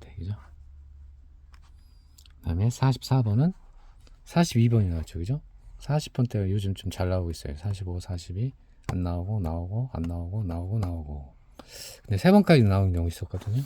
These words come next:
그래서 한 번 더 나올 수 있으니까. <clears throat> 봐봐요. 사십이 번 다음에 삼십팔도 나왔죠, 그죠? 사십 번 때 안 나온 거예요, 그죠? 그다음에 사-, 옆에 숫자 사십삼 번도 나오고, 사십사 번도 나왔어요.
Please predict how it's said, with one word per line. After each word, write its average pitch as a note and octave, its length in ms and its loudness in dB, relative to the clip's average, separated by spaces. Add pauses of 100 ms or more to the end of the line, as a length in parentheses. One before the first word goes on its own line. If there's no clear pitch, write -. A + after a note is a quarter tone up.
그래서 E2+ 180 -10
한 B2 140 -2
번 G2 180 -4
더 A2+ 160 -4 (580)
나올 F2+ 180 -2
수 - 300 -8
있으니까. F2+ 360 -4 (560)
<clears throat> - 2250 -6
봐봐요. F#2+ 220 -4
사십이 D3 420 4
번 G#2+ 120 4
다음에 F#2 200 0
삼십팔도 C#3 600 0
나왔죠, E2 400 -4
그죠? B2+ 220 -6 (480)
사십 D#3 240 0
번 E3 100 2
때 A2 100 2
안 E2+ 120 2
나온 F2 180 -2
거예요, D#2 180 -8
그죠? F#2 200 -10 (240)
그다음에 A2 400 -2 (960)
사-, B2 320 -2 (140)
옆에 G#2 240 2
숫자 - 300 -4
사십삼 B2+ 460 0
번도 A2+ 220 0
나오고, F2+ 340 -2
사십사 B2+ 400 -4
번도 A#2+ 240 0
나왔어요. D#2+ 400 -10